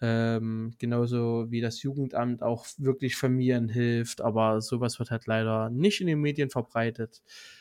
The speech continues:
Nichtsdestotrotz bin ich selber froh, ähm, dass auch die amerikanischen Content Creator jetzt weiter bestehen, weil es gibt manche echt, es gibt echt, echt gute teilweise. Von daher, ich bin froh.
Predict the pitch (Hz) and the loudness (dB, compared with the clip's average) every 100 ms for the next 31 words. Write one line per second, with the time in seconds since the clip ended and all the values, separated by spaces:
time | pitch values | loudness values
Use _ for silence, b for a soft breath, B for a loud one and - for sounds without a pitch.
0 | B - 143 - 131 127 135 123 131 123 | B -2 -2 0 -4 -2 -4 -4 -4 -4
1 | - 123 123 120 - 127 123 120 - 120 | -6 -6 -6 -6 -4 0 0 -2 -4 -4
2 | 117 120 120 113 113 110 110 117 131 - | -2 -2 -4 -4 -4 -4 -6 -8 -12 -18
3 | _ - 117 - 120 - - 117 120 120 | _ -10 -8 -6 -8 -6 -6 -4 -2 -4
4 | 120 127 123 123 - 123 120 - 120 117 | -2 -2 -2 -6 -4 -4 -4 -2 -2 0
5 | 117 113 120 117 117 - 117 113 110 - | -2 -2 -2 -2 -4 -6 -6 -2 -2 -2
6 | - 127 131 131 - - 127 135 - - | -4 0 0 0 -2 4 6 6 2 -2
7 | _ 131 127 - 143 - 147 - - - | _ 0 0 0 -2 4 4 4 -2 -4
8 | - 117 120 113 - _ _ _ _ - | -2 0 0 -4 -10 _ _ _ _ -4
9 | 117 107 104 107 - 104 _ B B B | -2 0 -2 -2 -6 -8 _ B B B
10 | B B B - 120 107 101 98 101 90 | B B B -2 0 2 2 2 0 -2
11 | 95 - - 269 277 269 - 135 135 131 | -4 -6 6 6 8 4 4 2 2 2